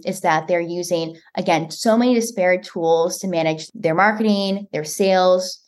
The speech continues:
And so when they try to report on, like, what's actually driving new contacts to be created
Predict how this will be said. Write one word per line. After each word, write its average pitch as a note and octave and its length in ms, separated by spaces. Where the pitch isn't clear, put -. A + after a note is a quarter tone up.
And G#3+ 140
so G3+ 120
when G3+ 140
they G3 80
try A#3 220
to C4 60
report G3+ 640
on, F3+ 200
like, F3 160
what's A#3+ 300
actually C4+ 540
driving F3+ 800
new F#3 220
contacts D#3+ 640
to - 40
be D#3 140
created C#3 540